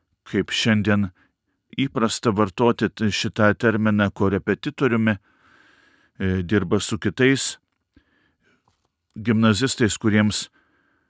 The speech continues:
šiek tiek sunkiau sekasi mokslas.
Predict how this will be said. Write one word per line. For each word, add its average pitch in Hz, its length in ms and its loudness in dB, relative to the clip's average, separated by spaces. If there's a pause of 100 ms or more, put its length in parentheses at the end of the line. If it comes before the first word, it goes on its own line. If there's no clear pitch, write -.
(200)
šiek - 280 -2
tiek 113 180 0
sunkiau 113 380 -2
sekasi 127 560 0
mokslas. 113 600 0